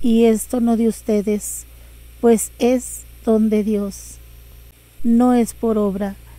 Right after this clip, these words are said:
para que nadie se gloríe, porque somos hechura de Dios,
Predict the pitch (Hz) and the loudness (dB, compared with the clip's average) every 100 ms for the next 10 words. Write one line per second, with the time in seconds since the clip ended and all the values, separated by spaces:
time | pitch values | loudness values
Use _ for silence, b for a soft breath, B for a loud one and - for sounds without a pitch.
0 | b - 247 233 220 226 208 208 220 202 | b -10 -2 0 0 0 0 0 0 0
1 | 220 196 208 196 196 190 196 - - - | -2 -2 -2 0 -2 -4 -8 -16 -20 -20
2 | - - - - - 233 220 233 208 233 | -20 -20 -20 -8 -2 0 0 0 -2 -2
3 | 233 233 - 214 - 220 208 202 190 196 | 0 0 -4 -6 -4 0 0 -2 -2 -4
4 | 190 180 - | -4 -8 -18